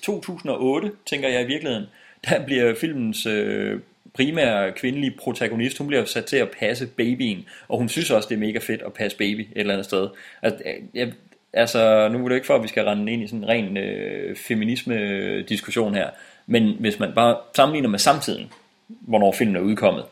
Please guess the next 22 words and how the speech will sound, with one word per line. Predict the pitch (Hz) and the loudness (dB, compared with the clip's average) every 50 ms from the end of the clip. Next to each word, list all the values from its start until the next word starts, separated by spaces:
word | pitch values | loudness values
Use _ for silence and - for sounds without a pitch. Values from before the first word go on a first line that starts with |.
| - - - - _ - | -18 -20 -20 -12 _ 6
der | 170 208 | 6 6
synes | 208 - 202 147 | 6 6 2 2
jeg | 127 110 | 4 6
faktisk, | - - 202 - | 6 6 6 6
det | - | 2
var | 101 | 0
lidt | 98 95 - | 0 2 0
ukarakteristisk, | 120 120 - - 107 98 - - - 98 101 101 101 - 107 98 - - | 0 -2 0 0 0 0 0 -2 0 0 0 0 0 -2 -6 -6 -4 -2
at | 98 104 - - | -2 -2 -2 -2
man, | 107 98 95 98 98 | -2 -2 -2 0 0
øh, | 95 98 98 101 98 98 98 104 107 - _ _ _ _ _ _ _ _ _ _ _ _ _ - - - - - | 0 0 0 0 0 -2 -2 -4 -6 -10 _ _ _ _ _ _ _ _ _ _ _ _ _ -18 -16 -14 -8 -4
selvfølgelig | - 123 117 - 135 127 139 131 | -4 -4 2 4 6 6 8 8
lader, | 120 110 95 98 98 95 92 92 92 | 8 8 8 8 8 6 6 4 4
lader | 95 101 98 95 - - | 4 4 2 2 0 -4
pigen | - 120 113 120 127 139 135 120 | -4 -2 0 0 0 0 2 2
være | 107 101 98 95 92 92 98 | 2 2 2 2 0 0 0
vild | 117 120 120 - | 0 0 0 0
med | - 104 101 | -2 -2 2
babyen, | - 110 104 104 107 117 110 101 98 92 87 76 | 4 4 4 4 4 2 2 0 0 -2 -4 -6
og | 80 95 | -4 0
lader | 95 95 95 | 2 2 2
hende | 98 104 104 110 113 120 120 | 4 2 2 2 0 -2 -4